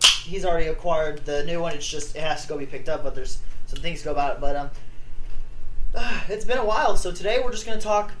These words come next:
anything and everything, well, whatever we feel like today. So there's no main subject we're gonna center on, 'cause it's been a while since we've been together. We've had, we've been very busy, we've been working, we've been trying to do this, we've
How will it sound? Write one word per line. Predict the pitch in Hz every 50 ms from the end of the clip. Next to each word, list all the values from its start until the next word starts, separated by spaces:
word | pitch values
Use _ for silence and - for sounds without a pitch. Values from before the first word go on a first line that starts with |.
| - - - - - - - - - - - - - - -
anything | 165 208 214 214 214 214 214
and | 190
everything, | 196 208 190 185 180 175 180 175 170 170 165 - - - -
well, | 143 156 175 180 - -
whatever | 143 151 175 185 196 185
we | 180
feel | - - 185 202 202
like | 170 143 - -
today. | - 139 139 135 131
So | 135 - - 143 139 135 131
there's | - - 151 151 147
no | 175 185 185
main | 180 156 156 160 165 170
subject | - - 165 160 156 151 - 147
we're | 147
gonna | - - - -
center | - 190 190 - 190
on, | - - 202 - - - - - - - - - -
'cause | - 165 160 160 - - - - -
it's | 165 175 -
been | - 220 220
a | 185
while | 180 185 214 233
since | 240 233 - - -
we've | 196 165
been | 190 202 196
together. | 175 170 202 226 226 175 135 - - - - - - - - - - -
We've | - 175 180 170 170 160 - - - - - - - - - -
had, | - - 175 180 202 202 196 165 - - -
we've | 180 196 208
been | 233 233
very | - 202 214 208
busy, | 196 - 170 180 180 175 175 180
we've | 175 175 170 -
been | - 156 151 -
working, | - 185 180 185 180 - 196 196 185 180 175 151
we've | 151 147 147 -
been | 151 147 147 143 - - - -
trying | - - - 156 151 160 165 180 180
to | 175 -
do | - 180 180
this, | 175 180 175 - - -
we've | 151 156 156 151 143 -